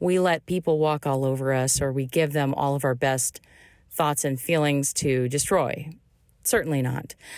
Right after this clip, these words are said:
Um, it's much better to be, be cautious about your boundaries and realize that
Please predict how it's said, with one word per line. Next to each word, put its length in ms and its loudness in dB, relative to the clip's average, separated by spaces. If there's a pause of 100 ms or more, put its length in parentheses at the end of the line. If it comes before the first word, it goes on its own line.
(320)
Um, 420 2
it's 240 0
much 320 0
better 300 2
to 440 0 (1120)
be, 300 0 (200)
be 100 2
cautious 640 -2
about 300 0
your 100 -2
boundaries 460 0
and 180 0
realize 540 0
that 420 -2